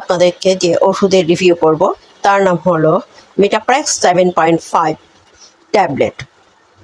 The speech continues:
এটি কি কি আমাদের বা যারা সেবন করেন তাদের শরীরে ক্ষতি এবং উপকার বা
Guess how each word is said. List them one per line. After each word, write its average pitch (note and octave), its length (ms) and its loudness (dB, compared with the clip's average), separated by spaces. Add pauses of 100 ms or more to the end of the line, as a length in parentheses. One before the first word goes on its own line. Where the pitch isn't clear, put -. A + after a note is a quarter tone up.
এটি A#3 220 -2 (100)
কি B3+ 120 0 (140)
কি C#4+ 100 2 (160)
আমাদের A3 300 2 (280)
বা F3 140 2 (480)
যারা A3 160 0 (100)
সেবন B3+ 280 2 (140)
করেন F#3+ 240 2 (420)
তাদের G3+ 260 2 (120)
শরীরে F#3+ 320 4 (120)
ক্ষতি A3 320 0 (240)
এবং F3+ 140 2 (140)
উপকার G#3+ 360 0 (140)
বা E3 100 2